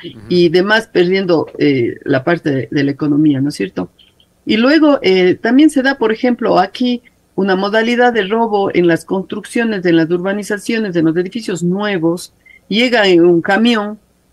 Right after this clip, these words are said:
Speaker 2: eh, personas con uniforme de técnicos y, y, eh, bueno, ingresan en esto, eh, amordazan a las personas que están de guardias,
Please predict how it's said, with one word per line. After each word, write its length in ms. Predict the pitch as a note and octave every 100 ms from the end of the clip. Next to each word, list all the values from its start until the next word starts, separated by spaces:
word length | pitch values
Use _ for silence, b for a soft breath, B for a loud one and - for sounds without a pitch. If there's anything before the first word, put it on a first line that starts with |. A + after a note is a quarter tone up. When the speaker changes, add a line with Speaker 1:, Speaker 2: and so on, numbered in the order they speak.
| _ _ -
Speaker 2:
eh, 400 | E3 D3+ D3 C3
personas 600 | F#3+ F3+ A3+ A3 F3+ -
con 180 | D3 D3
uniforme 800 | E3 F3 G#3+ G#3 F#3+ F3+ E3
de 260 | D3 D3 C#3 C3
técnicos 720 | F#3 G3+ A#3+ A#3 F#3+ F#3 - _ _ _ -
y, 760 | F3+ F3 E3+ E3 E3 D#3+ D#3+ C3+
y, 240 | F3+ F3
eh, 260 | E3+ D#3+ D#3 - - _ _ -
bueno, 320 | F#3+ F#3 D3
ingresan 600 | D#3+ E3+ F#3+ G3+ G#3+ F#3
en 160 | G3 A3
esto, 720 | A3+ A3 - G3+ G3 G3 F#3 - - - _ _
eh, 360 | - - D#3+ D#3+
amordazan 680 | D#3+ F#3 G3 G3+ G3+ G3 E3+
a 60 | D#3
las 200 | D#3 D3
personas 420 | F3 F3+ F#3+ E3
que 60 |
están 300 | - F3+ F3+
de 120 | D3+ D3+
guardias, 720 | E3 G3+ A3 G3 F3+ E3